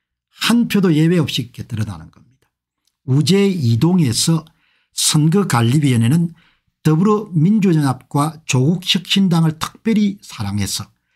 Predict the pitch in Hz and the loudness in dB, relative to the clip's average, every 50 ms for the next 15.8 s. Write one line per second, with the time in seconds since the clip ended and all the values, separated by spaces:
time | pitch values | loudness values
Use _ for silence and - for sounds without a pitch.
0 | _ _ _ _ _ - 120 127 156 165 170 165 208 226 226 233 202 - - - | _ _ _ _ _ -4 0 2 2 2 2 2 2 2 0 0 -2 -6 -8 -4
1 | - 120 123 131 151 180 208 220 220 208 - - - 175 160 175 175 165 - 185 | -2 0 2 2 2 2 2 2 0 0 -2 -2 -2 0 0 0 0 -2 -4 -6
2 | 165 - - - 175 165 156 - - 160 160 - - 147 139 135 - - 143 143 | -8 -6 -4 -2 -2 -2 -2 -4 -6 -8 -6 -6 -4 -4 -4 -4 -4 -4 -4 -4
3 | - - _ - 113 117 135 175 202 196 196 - - 196 175 156 - - - _ | -6 -10 _ -2 0 2 2 2 2 0 -2 -2 -2 -2 -2 -4 -6 -10 -20 _
4 | _ _ _ - - 220 214 214 202 - - 196 165 - - 190 175 131 120 127 | _ _ _ -4 -2 0 0 -2 -2 -4 -4 -4 -2 -2 0 0 0 0 0 0
5 | 127 - - 202 196 196 - _ _ - - 139 135 - - 214 220 190 113 - | -2 -2 -4 -4 -4 -6 -8 _ _ -4 -2 -2 -2 -2 -2 0 0 0 -2 -4
6 | - _ _ _ _ - 123 120 117 - _ _ _ _ - 135 143 170 190 175 | -10 _ _ _ _ -6 -6 -6 -6 -8 _ _ _ _ -2 0 0 2 2 2
7 | - 170 165 170 160 160 156 147 143 147 143 175 196 185 190 - 117 110 117 - | 2 2 2 2 2 2 2 2 0 0 0 0 -2 -2 -2 -2 -2 -2 -2 0
8 | 139 123 117 101 87 85 - 104 101 - _ _ - 110 110 104 131 127 127 127 | 0 0 0 0 -2 -6 -10 -14 -16 -18 _ _ -2 -2 0 0 0 0 0 0
9 | 117 101 92 87 135 143 131 - _ _ _ _ _ _ _ 139 127 123 117 120 | 0 -2 -4 -4 -6 -8 -8 -10 _ _ _ _ _ _ _ -4 -4 -4 -4 -8
10 | _ _ _ _ _ _ _ _ _ _ _ _ - 151 160 202 220 170 226 214 | _ _ _ _ _ _ _ _ _ _ _ _ -2 0 0 2 2 2 2 2
11 | 214 202 202 202 196 175 165 - 190 202 - - - 220 175 - - 135 120 117 | 2 2 2 2 0 0 0 -2 -4 -4 -4 -4 -4 -4 -2 -2 -2 -2 0 0
12 | 131 135 131 - 143 123 120 - - - 226 226 220 233 - - 202 175 - - | 0 0 0 -2 -2 -4 -4 -4 -2 0 0 0 0 -2 -2 -2 -2 0 0 -2
13 | 196 165 - - - 139 - - - 175 170 175 175 170 - - - - 233 233 | -4 -4 -6 -8 -10 -10 -10 -6 -2 -2 0 0 -2 -4 -6 -6 -2 0 0 2
14 | 226 226 - - - 175 160 160 147 135 - - 226 226 220 208 196 175 175 151 | 0 -2 -4 -6 -4 -2 0 0 0 -2 -2 -2 0 0 2 2 0 -2 -2 -4
15 | 127 127 - - 170 156 143 135 - - - 175 180 202 202 - | -6 -4 -2 -2 0 0 0 -2 -4 -4 -2 -2 -2 -2 -4 -6